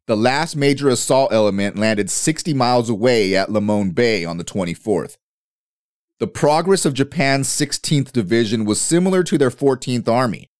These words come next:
as they traveled south from Luzon. Philippine and American troops were overwhelmed by Japanese forces,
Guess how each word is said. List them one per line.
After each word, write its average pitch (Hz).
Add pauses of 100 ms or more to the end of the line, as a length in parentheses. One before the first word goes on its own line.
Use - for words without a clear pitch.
(140)
as 131
they 123
traveled 131
south 120
from 107
Luzon. 101 (1200)
Philippine 196
and 160
American 135
troops 127
were 113
overwhelmed 117
by 98
Japanese 101
forces, 104